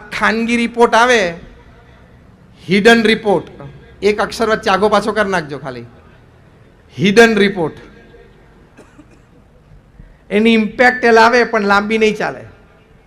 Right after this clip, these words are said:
કારણ કે અમેરિકામાં જે બધી બેન્કો તૂટી છેલ્લા એક મહિનામાં, એમાં સિલિકોન વેલી બેન્ક એસ વી બી તૂટી, એને છેલ્લા પાંચ વર્ષથી એવોર્ડ મળતો હતો,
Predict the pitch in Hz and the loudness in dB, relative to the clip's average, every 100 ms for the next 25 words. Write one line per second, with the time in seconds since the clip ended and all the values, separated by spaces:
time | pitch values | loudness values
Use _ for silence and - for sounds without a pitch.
0 | _ _ _ - _ _ _ _ - - | _ _ _ -20 _ _ _ _ -20 -20
1 | - - - _ _ - - - _ _ | -20 -20 -20 _ _ -20 -20 -20 _ _
2 | _ _ _ _ - 180 185 190 190 202 | _ _ _ _ -6 -4 -2 -4 -2 -4
3 | 202 208 202 190 196 196 185 180 185 208 | -4 -4 -2 -4 -4 -6 -6 -8 -6 -8
4 | 208 180 233 196 123 - _ _ - 175 | -8 -12 -12 -14 -16 -20 _ _ -12 -8
5 | 185 185 180 180 180 160 147 180 _ _ | -6 -6 -6 -4 -4 -6 -12 -18 _ _
6 | _ _ _ _ _ 175 180 - 196 208 | _ _ _ _ _ -6 -6 -6 -6 -4
7 | 208 202 185 196 190 196 190 185 185 - | -4 -4 -2 -2 -2 -6 -8 -10 -10 -10
8 | 208 196 196 208 214 160 165 - _ _ | -10 -10 -12 -12 -10 -12 -14 -20 _ _
9 | - 185 202 208 208 208 208 202 208 214 | -14 -8 -6 -2 0 0 0 -4 -4 -6
10 | 220 208 226 202 208 202 190 175 170 | -8 -8 -4 -2 -2 -2 -4 -8 -10